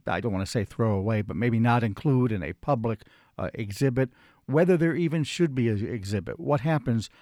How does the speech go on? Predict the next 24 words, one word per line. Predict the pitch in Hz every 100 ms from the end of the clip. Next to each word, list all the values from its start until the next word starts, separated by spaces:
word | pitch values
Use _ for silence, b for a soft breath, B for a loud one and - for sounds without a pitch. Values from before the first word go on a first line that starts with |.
| b
How | - 147 175
does | 151 135
the | 113
community, | 127 135 127 110 82 - - _ _ -
and | -
especially | 110 - 131 - 120
the | 107
museum | 110 107 113 113 104
that | 110
has | 90
been | - 98
charged | - 117 107 - -
with | 90 b b -
preserving | 110 95 113 104 98
history, | 98 110 - - 123 b b b b
how | - 123 139 147
do | 131 135
they | 120 117
preserve | - 131 101 107 104 98
the | 101
stories | - - 98 90 87 90 b b b -
of | 85
May | 95 92
fourteenth? | - 92 - 107 90